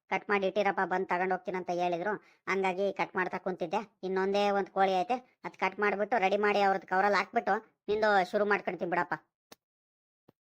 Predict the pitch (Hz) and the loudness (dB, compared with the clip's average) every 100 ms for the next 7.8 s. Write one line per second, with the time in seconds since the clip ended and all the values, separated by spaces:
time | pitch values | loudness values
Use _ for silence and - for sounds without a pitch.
0 | _ _ - 190 185 196 220 233 226 220 | _ _ -4 0 0 0 0 0 2 2
1 | 220 233 233 - 202 254 254 247 247 254 | 2 0 -4 -4 0 0 2 0 2 2
2 | 247 247 240 226 190 247 247 247 220 233 | 4 4 2 2 0 2 0 0 -2 -2
3 | 226 233 233 233 226 220 220 220 226 233 | -2 2 4 4 2 0 -2 0 0 2
4 | 226 226 226 - 226 220 220 214 214 208 | -2 -2 -4 -4 -2 0 2 2 2 -2
5 | 220 214 214 220 226 214 214 - - _ | -2 -2 -2 0 2 2 2 -4 -6 _
6 | _ - 214 247 _ 185 190 190 196 208 | _ -2 0 -2 _ -6 -2 -2 -2 -4
7 | 202 190 185 196 202 202 202 196 | -2 0 0 2 4 4 2 2